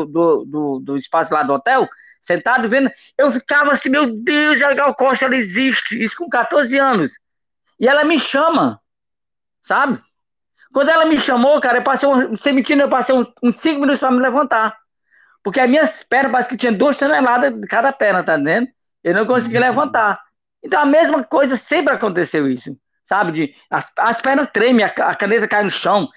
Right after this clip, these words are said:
Speaker 1: eu ficava a mão tremendo. Ela, "Franklin, você tá nervoso?" "Ah, mas eu tô diante de uma deusa, né?" E quando você tá diante de uma deusa, o, o, os ares faltam, né? Tá entendendo?
Speaker 2: Uhum,
Speaker 1: Então,
Speaker 2: sim.
Speaker 1: assim, essa mesma coisa, esse mesmo amor,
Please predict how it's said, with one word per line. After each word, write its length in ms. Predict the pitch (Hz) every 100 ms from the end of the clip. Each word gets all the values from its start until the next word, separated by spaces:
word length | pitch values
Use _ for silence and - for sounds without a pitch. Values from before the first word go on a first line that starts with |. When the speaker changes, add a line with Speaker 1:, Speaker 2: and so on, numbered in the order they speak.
| _
Speaker 1:
eu 100 | -
ficava 240 | 185 226 220
a 100 | 208
mão 120 | 220
tremendo. 440 | 220 196 165 233
Ela, 180 | 262 294
"Franklin, 560 | 247 277 349 262 339 190 _ _
você 240 | 254 294 285
tá 120 | 269
nervoso?" 600 | 269 202 214 277 302 254 254
"Ah, 120 | 240
mas 180 | 196 214
eu 100 | 277
tô 140 | 294
diante 360 | 254 269 269 247
de 80 | 294
uma 140 | 320
deusa, 360 | 170 190 220 156
né?" 160 | 175 214
E 40 |
quando 160 | 208 208
você 100 | 226
tá 180 | 233
diante 220 | 208 226 208
de 60 |
uma 100 | 233
deusa, 400 | 196 233 311 339 - _ _ 403
o, 640 | 190 - 208 196 180 196
o, 20 |
os 140 | 185 165
ares 340 | 247 277 -
faltam, 420 | - 170 180 147
né? 180 | 143 208
Tá 100 | 185
entendendo? 340 | 143 139 160 254 - - 135
Speaker 2:
Uhum, 200 | 131 135
Speaker 1:
Então, 200 | 226 302
Speaker 2:
sim. 20 |
Speaker 1:
assim, 180 | 226 240
essa 260 | 240 240
mesma 340 | 240 320 269 233
coisa, 320 | - 240 226
esse 160 | -
mesmo 320 | 170 214 220 208
amor, 600 | 165 151 190 202 165